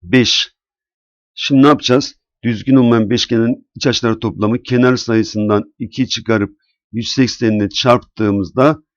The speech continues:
bulmuş oluruz. Yani beşten iki çıkar, yüz seksen ile çarp. E, burası ne olur? Sonuç beş yüz kırk eder.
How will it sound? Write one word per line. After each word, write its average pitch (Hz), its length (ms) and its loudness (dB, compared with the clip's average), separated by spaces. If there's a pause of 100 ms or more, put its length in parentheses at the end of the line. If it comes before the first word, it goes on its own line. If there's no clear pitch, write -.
(420)
bulmuş 127 280 0
oluruz. 110 280 -2
Yani 113 300 -2
beşten 120 640 -2 (100)
iki 117 340 -8
çıkar, 113 760 -2 (340)
yüz 104 160 -10
seksen 117 480 -2
ile 104 200 -2
çarp. 120 380 0 (680)
E, 110 200 2
burası 123 380 0
ne 131 40 6
olur? 131 280 4
Sonuç 131 440 0 (320)
beş 98 540 -2
yüz - 200 -10
kırk - 400 -2 (100)
eder. 95 440 -4